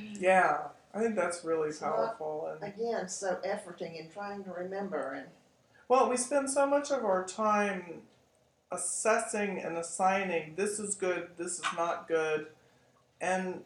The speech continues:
Speaker 2: Yes.
Speaker 1: it's, it's sort of pointless. It, it's because, you know, that's how we were trying to, like, categorize our reality so that we can process it,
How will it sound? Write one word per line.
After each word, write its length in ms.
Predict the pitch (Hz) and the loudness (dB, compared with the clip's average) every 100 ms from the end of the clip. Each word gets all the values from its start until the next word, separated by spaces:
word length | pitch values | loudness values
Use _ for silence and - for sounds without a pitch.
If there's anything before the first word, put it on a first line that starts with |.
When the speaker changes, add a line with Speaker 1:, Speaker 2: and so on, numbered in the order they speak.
| - | -12
Speaker 2:
Yes. 480 | 175 147 131 - - | -6 -4 -4 -6 -2
Speaker 1:
it's, 540 | 208 208 - - - - _ _ _ _ _ - | 0 0 -2 -8 -14 -16 _ _ _ _ _ -12
it's 180 | 202 - | -8 -6
sort 240 | - 294 | -6 -6
of 160 | - - - | -6 -10 -10
pointless. 680 | 269 - - - - - - | -10 -8 -12 -12 -14 -10 -4
It, 180 | 196 208 | -2 2
it's 160 | 208 | 0
because, 460 | 214 226 226 208 208 | 0 4 6 6 2
you 100 | 220 | 4
know, 140 | 185 | 4
that's 260 | 185 208 202 | 6 4 4
how 120 | 202 180 | 0 0
we 80 | 180 | 0
were 60 | |
trying 240 | 180 202 196 | -2 -2 0
to, 60 | |
like, 300 | 170 160 - | 2 2 0
categorize 920 | 208 208 208 185 175 165 160 165 170 - - - _ | 2 4 4 4 4 6 8 8 4 -8 -18 -20 _
our 160 | - 165 | 0 2
reality 600 | 165 180 196 185 160 160 | 4 8 10 10 6 0
so 160 | - | -2
that 120 | 160 156 | -2 -2
we 80 | |
can 140 | 160 - | -6 -8
process 560 | - 190 175 147 143 | 0 2 2 0 0
it, 160 | 151 | -4